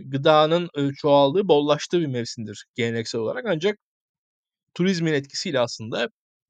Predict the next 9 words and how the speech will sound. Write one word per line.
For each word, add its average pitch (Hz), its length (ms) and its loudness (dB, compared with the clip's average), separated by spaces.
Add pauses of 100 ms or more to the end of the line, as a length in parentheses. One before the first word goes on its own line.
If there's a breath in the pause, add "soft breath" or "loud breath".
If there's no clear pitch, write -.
(560)
yazın 139 320 2
gıdaya 143 340 4
talep 165 320 2
de 143 40 0
artıyor 101 360 -8
Türkiye'de. 131 540 -6 (460 soft breath)
Ve 131 120 -6
bu 165 100 -8
da 196 200 4